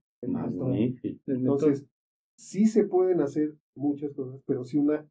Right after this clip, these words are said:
Speaker 1: muy buena evaluación, eso es importantísimo.
Speaker 3: O sea,
Speaker 1: ¿Siguiente?
Speaker 3: pu-, pu-, pueden esconder hasta la papada, digamos, pero,
Speaker 1: Así es.
Speaker 3: o sea, va-, valorando el mentón.
Speaker 1: Así es, gente joven, donde, pues, si se dan cuenta, la
Speaker 2: Ahí le
Speaker 1: ceja,
Speaker 2: perfilaste también
Speaker 3: Sí.
Speaker 2: el mentón.
Speaker 1: la ceja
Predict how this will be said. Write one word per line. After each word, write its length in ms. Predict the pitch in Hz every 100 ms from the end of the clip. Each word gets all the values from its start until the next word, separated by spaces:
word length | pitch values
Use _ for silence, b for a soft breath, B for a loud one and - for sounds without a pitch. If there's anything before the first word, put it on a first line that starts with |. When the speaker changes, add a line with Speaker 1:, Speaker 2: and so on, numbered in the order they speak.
| _ _
Speaker 1:
muy 340 | 147 165 180 170
buena 240 | 156 147
evaluación, 500 | 127 110 104 - 113
eso 160 | 127 151
es 120 | 139
importantísimo. 1080 | 156 143 147 139 127 135 123 151 139 - - _ _
Speaker 3:
O 40 | -
sea, 140 | 170
Speaker 1:
¿Siguiente? 340 | 135 160 220 170
Speaker 3:
pu-, 100 | 170
pu-, 40 |
pueden 280 | - 175 170
esconder 380 | 165 143 139 147
hasta 180 | 147 156
la 100 | 123
papada, 440 | 127 - 160 147
digamos, 420 | 117 131 139 113 - _ -
pero, 180 | 139
Speaker 1:
Así 160 | 123 143
es. 140 | 160
Speaker 3:
o 120 | 143 117
sea, 200 | 143 131 127
va-, 120 | 131
valorando 440 | 131 143 135 139
el 80 | 135
mentón. 380 | 131 127 143 131 _
Speaker 1:
Así 220 | 135 -
es, 120 | 214
gente 320 | - 147 147 160
joven, 520 | 185 156 147 190 - _
donde, 320 | 143 139 143 143
pues, 400 | 143 139 135 _ _ _ _ _ _ _ _
si 80 | 131
se 120 | 127
dan 160 | 139 147
cuenta, 320 | 147 151 160
la 100 | 143
Speaker 2:
Ahí 60 | 120
le 100 | 120
Speaker 1:
ceja, 220 | 160 113
Speaker 2:
perfilaste 640 | 107 - 107 110 110 - _
también 280 | 101 101 113
Speaker 3:
Sí. 40 | 110
Speaker 2:
el 120 | 98
mentón. 560 | 92 87 - 127 156 -
Speaker 1:
la 260 | 143 139 131
ceja 500 | - 175 170 156